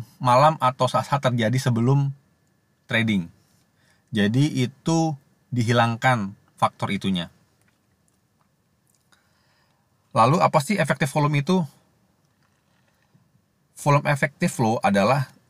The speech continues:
nilai total dari nilai volume efektif yang terakumulasi dari satu menit ke menit berikutnya.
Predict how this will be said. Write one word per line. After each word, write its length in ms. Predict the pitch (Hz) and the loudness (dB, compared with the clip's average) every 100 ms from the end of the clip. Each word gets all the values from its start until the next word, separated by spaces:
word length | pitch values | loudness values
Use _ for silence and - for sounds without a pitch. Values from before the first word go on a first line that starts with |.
| _ _ _ _ _ - | _ _ _ _ _ -2
nilai 320 | 170 165 160 | 0 2 2
total 560 | 131 - 120 123 131 - | 2 2 4 4 2 -6
dari 480 | - 131 131 135 170 | -2 2 4 4 2
nilai 320 | 165 143 131 | 0 0 0
volume 240 | - 123 135 | 0 -2 -2
efektif 640 | 135 117 - 160 - - 135 | -4 -4 -4 -6 -8 -10 -4
yang 160 | 123 | -2
terakumulasi 800 | 131 127 120 - 123 120 113 151 | 0 -2 -2 -2 -4 -2 -2 -2
dari 240 | 135 110 113 | 0 0 0
satu 240 | 120 117 | -4 -4
menit 240 | 113 131 - _ | -2 -2 -4 _
ke 80 | - | -6
menit 320 | 110 113 120 | -4 -4 -4
berikutnya. 560 | 104 95 98 95 82 | -4 -4 -4 -6 -6